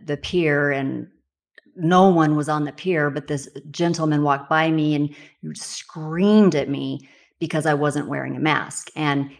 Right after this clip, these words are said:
he was really good at exercising his muscle. He had set a boundary and I was breaking that boundary and he sure let me know. So he's a good teacher of how to set boundaries, right? So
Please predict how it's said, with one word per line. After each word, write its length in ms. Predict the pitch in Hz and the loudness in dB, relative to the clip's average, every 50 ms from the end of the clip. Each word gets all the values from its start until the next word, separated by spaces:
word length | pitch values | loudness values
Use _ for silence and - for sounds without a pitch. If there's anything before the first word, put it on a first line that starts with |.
| _ _ | _ _
he 280 | _ - - - 269 226 | _ -14 -6 -4 -2 -2
was 180 | 160 151 143 | -2 -4 -6
really 440 | 147 147 156 170 160 160 160 165 160 | -6 -4 -2 0 0 2 0 0 -2
good 600 | 160 - 202 226 214 160 143 139 143 147 185 - _ _ _ _ - | 0 4 4 6 6 6 4 2 -2 -6 -8 -14 _ _ _ _ -2
at 100 | 165 160 | 0 0
exercising 640 | 165 160 160 - 180 - - 165 160 151 160 156 151 | 0 0 -2 -6 -8 -6 -4 -2 -2 -2 -2 -2 -2
his 280 | 120 139 156 151 143 151 | -2 -4 -6 -6 -4 -2
muscle. 380 | 156 160 165 - - 139 131 | -2 0 -2 -2 -4 -8 -8
He 180 | 135 - 180 175 | -8 -6 -6 -6
had 120 | 160 160 | -6 -8
set 220 | - - 165 165 202 | -6 -4 -2 -2 0
a 60 | 220 | 0
boundary 580 | 214 196 170 156 156 147 143 135 135 156 156 - - - - - _ _ _ | 0 0 0 -2 -2 -4 -6 -8 -12 -12 -14 -18 -20 -20 -20 -20 _ _ _
and 240 | 170 160 160 160 156 | -6 -6 -4 -4 -2
I 360 | 160 151 156 160 165 170 175 | 0 2 2 2 2 2 0
was 260 | 170 151 156 160 147 | -2 -2 -4 -4 -6
breaking 680 | - - 156 160 180 202 - 185 160 156 151 165 170 - - | -4 -2 0 0 0 0 0 0 -2 0 -2 -2 -6 -6 -4
that 220 | 143 143 - - - | -2 -2 0 0 0
boundary 600 | 143 139 139 139 - - 92 82 98 - - _ _ _ _ _ - | 0 0 0 -2 -6 -10 -10 -12 -12 -14 -16 _ _ _ _ _ -4
and 180 | 156 151 151 143 | -2 0 0 0
he 240 | - 160 175 185 190 | 0 -2 -4 -4 -4
sure 280 | - - - 170 160 | -4 -6 -6 -4 -2
let 200 | 151 156 143 - | 0 0 0 0
me 140 | 143 139 135 | -2 -6 -4
know. 200 | 135 151 - - - - _ _ _ _ _ _ | -2 -4 -4 -4 -8 -18 _ _ _ _ _ _
So 400 | - - - 180 165 160 156 156 | -6 0 4 6 6 6 6 4
he's 240 | 151 - 214 196 214 | 2 -2 -2 0 2
a 40 | 214 | 2
good 220 | 202 202 196 202 | 4 2 2 0
teacher 540 | - - - 262 269 - - 147 147 147 147 | -2 -8 -8 -6 -6 -6 -4 -2 -2 -2 -2
of 100 | 143 143 | -2 -4
how 280 | - - - 185 185 190 | -8 -8 -2 0 0 0
to 80 | 208 | 0
set 300 | 202 - - - - - | -2 -2 -4 -8 -6 -4
boundaries, 540 | - 151 160 160 160 151 170 - - - - | -2 0 0 0 0 -2 -4 -8 -12 -8 -4
right? 340 | 156 147 143 151 160 - - | -2 -2 -2 -2 -4 -6 -4
So 320 | - 180 175 165 160 151 | -2 0 0 0 0 -2